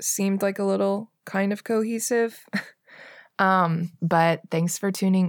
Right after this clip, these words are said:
in. Don't forget to follow me on Instagram at Embrace the Madness Podcast. And another intention this year is to get better at social media because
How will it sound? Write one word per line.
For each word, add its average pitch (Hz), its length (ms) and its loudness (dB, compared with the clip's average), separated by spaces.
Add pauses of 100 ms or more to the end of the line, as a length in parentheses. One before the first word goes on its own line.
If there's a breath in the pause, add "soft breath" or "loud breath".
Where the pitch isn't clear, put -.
in. 180 540 0 (580 loud breath)
Don't 175 180 0
forget 185 460 0
to 190 80 -4
follow 180 320 2
me 180 160 2
on 170 140 0
Instagram 180 880 0 (140)
at 170 180 0
Embrace 180 380 0
the 190 80 0
Madness 175 400 0
Podcast. 226 920 -2 (180)
And 165 760 0 (1120)
another 175 260 2
intention 170 480 -2
this - 320 -4
year - 400 -4
is 180 220 -4
to 165 380 -2
get - 280 -8 (300)
better 254 240 0
at 269 120 -4
social 277 300 -2
media - 480 -8
because 180 520 -2